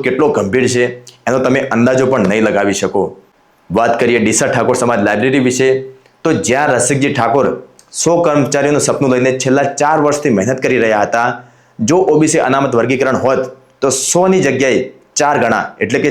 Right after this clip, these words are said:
ચારસો કર્મચારીઓ બન્યા હોત. આમ ગુજરાતમાં ઓ બી સી અનામત વર્ગીકરણ કેટલો બદલાવ કરી શકે છે એ જાણીએ. ઓ બી સી સબ ક્વોટા લાગુ થશે તો દરેક સમાજને પોતાનો હક મળશે, પછાત બાળકોને શિક્ષણ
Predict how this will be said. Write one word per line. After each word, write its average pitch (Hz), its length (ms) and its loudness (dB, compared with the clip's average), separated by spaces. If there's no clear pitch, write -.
ચારસો 117 320 0
કર્મચારીઓ 110 500 0
બન્યા 104 360 -2
હોત. 87 140 0
આમ 123 180 0
ગુજરાતમાં 165 600 2
ઓ - 60 2
બી 147 140 0
સી - 200 -2
અનામત 131 320 0
વર્ગીકરણ 120 500 0
કેટલો 127 300 -2
બદલાવ 120 320 2
કરી 117 160 0
શકે 107 280 -2
છે 113 140 -2
એ 117 100 2
જાણીએ. 101 360 0
ઓ 123 80 4
બી 156 160 2
સી 190 140 2
સબ 190 140 2
ક્વોટા 135 260 2
લાગુ 107 180 2
થશે 107 300 0
તો 123 160 0
દરેક 180 240 2
સમાજને 135 420 0
પોતાનો 120 300 2
હક 113 160 -2
મળશે, 98 340 0
પછાત 120 360 0
બાળકોને 110 340 2
શિક્ષણ 135 420 -2